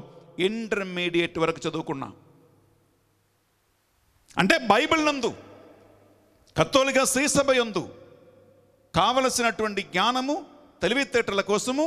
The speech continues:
ఇంటర్మీడియట్ వరకు నేను చదువుకున్నాను, క్యాటకిజం క్లాసెస్. అంటే పన్నెండు సంవత్సరాలు మా అమ్మ నాన్న నన్ను స్కూల్కి పంపించాడు. ఏ స్కూల్కి? గుడి సంఘములో క్యాటకిజం క్లాసెస్కి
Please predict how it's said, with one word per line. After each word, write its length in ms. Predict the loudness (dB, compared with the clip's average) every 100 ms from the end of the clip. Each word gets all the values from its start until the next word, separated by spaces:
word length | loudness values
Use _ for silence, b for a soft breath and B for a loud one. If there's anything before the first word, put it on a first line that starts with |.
| -2 B B -2
ఇంటర్మీడియట్ 1300 | 0 0 0 0 0 -4 -2 -2 0 2 2 -2 -4
వరకు 320 | 0 0 0
నేను 160 | -4 -2
చదువుకున్నాను, 680 | -2 0 0 -2 0 0 0 -2
క్యాటకిజం 580 | -2 -2 -2 -2 -2 0
క్లాసెస్. 460 | -2 -2 -4 -8 -10 -12 -20 _ _ _ _ _ _ _
అంటే 260 | -6 0 0 0 B -20 -4
పన్నెండు 680 | -2 0 -2 -2 -2 0 -2 0
సంవత్సరాలు 720 | -2 -2 -4 -4 -4 -4 -4
మా 160 | -2 -2
అమ్మ 220 | 0 -2
నాన్న 280 | -2 -2 -4 -4 -6 -12 -20 -20 -20 _ -8
నన్ను 180 | -4
స్కూల్కి 360 | -4 0 0 0
పంపించాడు. 520 | 0 -2 -2 -2 -2 0
ఏ 120 | 0
స్కూల్కి? 500 | 0 2 2 2 -2 -6 -8 -18 -20 -20 _ _ _ _
గుడి 380 | -10 0 2 2 0 -12 -20 -20 -20 -10 -4
సంఘములో 680 | -2 -2 0 0 2 0 -2 -6 -20 -20 -20 -20 -4
క్యాటకిజం 680 | -2 0 -2 -2 -2 -4 -2
క్లాసెస్కి 560 | -2 0 -2 -4 -4